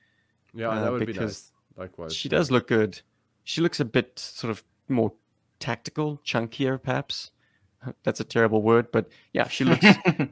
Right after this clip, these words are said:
Speaker 2: not quite as, as form-fitting as this one. Um, but yeah, it's, it's a, it's a functional look for Scarlet and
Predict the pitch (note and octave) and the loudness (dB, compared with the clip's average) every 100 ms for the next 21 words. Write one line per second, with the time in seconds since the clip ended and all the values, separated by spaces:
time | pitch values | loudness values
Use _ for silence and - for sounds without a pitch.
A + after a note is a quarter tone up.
0 | - - E3 E3 D#3+ - D#3 C3+ A2 - | -8 -6 -4 2 2 4 4 4 2 -2
1 | A#2 - - C3 A#2+ - B2 A#2+ C3 - | -4 -4 -2 0 0 -2 -2 -4 -10 -16
2 | _ _ A#2 - B2 - - - C#3+ _ | _ _ -6 -4 -4 -6 -8 -10 -16 _
3 | _ _ A#2 G#2+ G#2+ G#2+ - _ _ _ | _ _ -6 -4 -4 -6 -10 _ _ _
4 | _ _ _ _ _ _ C3 A#2 - - | _ _ _ _ _ _ 4 4 0 -10
5 | - - - - - - - - - - | -8 -8 -10 -14 -6 -4 -4 -6 -6 -6
6 | C#3 C3+ - D3 C#3+ - B2+ - C3+ A#2+ | -6 -6 -4 -4 0 0 0 -2 0 0
7 | A#2 - D3 B2+ B2 - - - B2 B2 | 0 -4 -4 -4 -4 -6 -10 -4 0 2
8 | C3+ - B2+ A2+ A2+ | 0 -6 -6 -6 -6